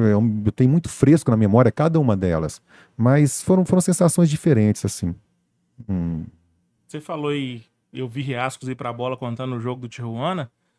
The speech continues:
Speaker 2: Você tinha falado antes de começar o programa daquele gol ali que tá na mesma música,
Speaker 1: Do
Speaker 2: né?
Speaker 1: Vanderlei.
Speaker 2: Foi o gol do Vanderlei. O que que você quer contar sobre esse jogo?
Speaker 1: Cara, porque esse jogo ocorreu no dia vinte e nove de abril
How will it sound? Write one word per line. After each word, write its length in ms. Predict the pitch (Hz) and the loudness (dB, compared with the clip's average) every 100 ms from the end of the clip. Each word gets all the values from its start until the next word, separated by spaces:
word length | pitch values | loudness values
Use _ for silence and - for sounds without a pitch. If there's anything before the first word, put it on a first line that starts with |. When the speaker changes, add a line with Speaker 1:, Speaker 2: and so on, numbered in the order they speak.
| _ _ | _ _
Speaker 2:
Você 140 | - 127 | -20 -10
tinha 160 | 165 | -10
falado 480 | 151 151 139 151 143 | -6 -4 -2 -2 -2
antes 240 | 160 226 | -2 -4
de 60 | 180 | -6
começar 320 | 175 156 147 | -6 -4 -4
o 20 | |
programa 380 | 143 131 123 156 | -4 -4 -4 -4
daquele 500 | 170 156 - 196 240 | -4 -6 -4 -2 -2
gol 240 | 208 185 180 | -2 -2 0
ali 160 | 151 | 0
que 60 | 151 | -2
tá 100 | 175 | -2
na 80 | 175 | -2
mesma 220 | 185 214 | 0 2
música, 360 | 156 170 - | 4 4 4
Speaker 1:
Do 100 | 151 | 4
Speaker 2:
né? 40 | 156 | 8
Speaker 1:
Vanderlei. 360 | 170 147 160 | 8 8 10
Speaker 2:
Foi 100 | - | 10
o 40 | 127 | 8
gol 200 | 147 175 | 4 4
do 100 | 185 | 2
Vanderlei. 560 | 185 190 202 151 151 | 2 2 0 0 0
O 80 | 151 _ _ _ _ _ _ _ _ | -2 _ _ _ _ _ _ _ _
que 120 | - 185 | -10 -6
que 40 | |
você 80 | 185 | -4
quer 160 | 175 | -4
contar 280 | 165 139 135 | -4 -4 -4
sobre 260 | 131 131 131 | -6 -6 -6
esse 240 | 131 123 | -8 -12
jogo? 240 | 107 123 123 | -8 -6 -2
Speaker 1:
Cara, 240 | 151 139 | -2 -2
porque 280 | - - 185 | 4 4 4
esse 180 | - 147 | 0 0
jogo 440 | 139 180 120 92 - | 4 4 4 -2 -2
ocorreu 420 | 170 156 165 147 | -2 2 6 6
no 100 | 165 | 4
dia 140 | 151 156 | 2 2
vinte 240 | 165 160 | 2 0
e 40 | 143 | 2
nove 260 | 151 151 | 4 4
de 100 | 143 | 4
abril 340 | 147 104 95 | 4 4 0